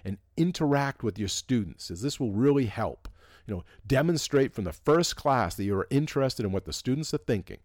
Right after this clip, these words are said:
and include plenty of opportunities for students to ask and answer questions. You know, while a lecture course will provide fewer opportunities for interaction than a discussion course, you will find that students will be able to learn and retain more material if you pause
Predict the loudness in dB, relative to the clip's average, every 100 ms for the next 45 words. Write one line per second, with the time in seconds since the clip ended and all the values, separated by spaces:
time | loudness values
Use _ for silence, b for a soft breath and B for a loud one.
0 | b b -6 0 0 0 0 0 2 4
1 | 4 4 2 -4 -2 -2 -2 -4 -4 -4
2 | -4 -4 -8 -8 -8 -6 -6 -6 -4 -4
3 | -4 -6 -2 -2 -2 -8 -10 -14 -20 b
4 | b b b -8 -8 -8 B -2 2 4
5 | 2 2 0 -4 0 2 4 0 -4 -2
6 | 0 0 -2 0 4 4 4 2 -4 -4
7 | -2 -2 -2 -4 -4 -4 -4 -4 -4 -4
8 | -6 -8 -6 -8 -8 -4 0 0 0 -6
9 | -6 -6 -6 -8 b b b -2 2 2
10 | 2 -2 0 0 0 0 -2 -4 -4 -4
11 | -4 -2 -2 0 0 0 2 -2 -2 -4
12 | -2 0 0 -2 -2 0 0 0 -2 -2
13 | 0 2 2 -2 -6